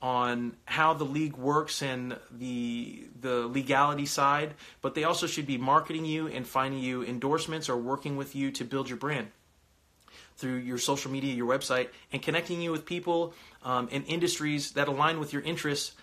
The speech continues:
outside of soccer, right? Um, I do speak a lot to you about being very focused in,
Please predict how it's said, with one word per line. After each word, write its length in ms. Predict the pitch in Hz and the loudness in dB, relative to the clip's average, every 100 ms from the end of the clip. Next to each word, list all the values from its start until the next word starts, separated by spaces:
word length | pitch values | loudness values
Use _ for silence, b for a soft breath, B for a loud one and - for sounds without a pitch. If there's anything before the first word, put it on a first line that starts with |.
| B | B
outside 300 | 151 156 175 | 2 4 4
of 80 | 165 | 2
soccer, 420 | - 117 110 - - _ | 2 0 0 -8 -12 _
right? 200 | - 143 143 B B | 0 0 -2 B B
Um, 360 | 120 117 113 - _ | -2 0 -2 -8 _
I 120 | 127 127 | -2 -2
do 160 | 160 | 0
speak 300 | 160 - 160 | -2 -2 -2
a 20 | |
lot 260 | 147 151 147 | 2 4 2
to 120 | - | -2
you 500 | 156 151 147 143 143 - | 0 2 2 2 0 -2
about 480 | 135 139 135 135 - | 0 4 4 4 0
being 260 | 143 139 | -2 -2
very 200 | 123 139 | 0 0
focused 440 | 139 135 139 131 - | 2 0 0 -4 -4
in, 320 | 131 123 120 | -6 -6 -8